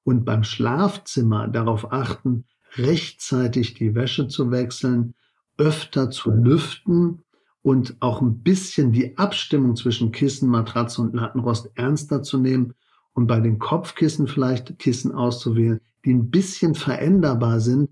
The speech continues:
so dass ich auch, wenn ich unterwegs mal bin im Hotel, ich das an meine Schlafsituation im Hotel auch angleichen kann.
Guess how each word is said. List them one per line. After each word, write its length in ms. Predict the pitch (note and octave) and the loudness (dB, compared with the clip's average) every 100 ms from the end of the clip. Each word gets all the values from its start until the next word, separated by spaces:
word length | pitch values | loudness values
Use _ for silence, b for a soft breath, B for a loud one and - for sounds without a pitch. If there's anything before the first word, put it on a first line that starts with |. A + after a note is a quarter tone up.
| _ _ | _ _
so 180 | - B2+ | 0 2
dass 220 | B2+ B2+ | 2 0
ich 140 | A2+ | -2
auch, 180 | A#2+ A2+ | -2 0
wenn 140 | B2+ | 2
ich 140 | B2+ - | 2 0
unterwegs 640 | B2 B2+ A#2 D#3+ G#3 - | 0 2 4 4 2 0
mal 220 | B2 A#2 | 0 2
bin 240 | G#2+ A2+ A2 | 2 0 2
im 240 | A2+ G#2+ | 2 2
Hotel, 560 | A#2 - D3 E3 B2+ - _ _ - | 2 0 2 4 4 0 _ _ -8
ich 120 | A2 | -4
das 180 | B2 A2+ | -4 0
an 160 | B2 | 2
meine 480 | A#2 A#2+ C3+ C3+ C3 B | 4 4 4 2 -2 B
Schlafsituation 1080 | B - A#2 C3 B2 C3+ A#2 B2 - B2+ A#2+ | B -4 -2 -2 -2 -4 -2 -2 -2 0 0
im 200 | A#2+ A2 | 2 2
Hotel 420 | A2 A2 A2+ A2+ A2 _ _ - | 2 0 0 -2 -4 _ _ -4
auch 260 | C3+ A2 | -4 -4
angleichen 640 | B2 A2 G#2 G#2 - - - | 0 2 2 2 -4 -12 -14
kann. 180 | - | -14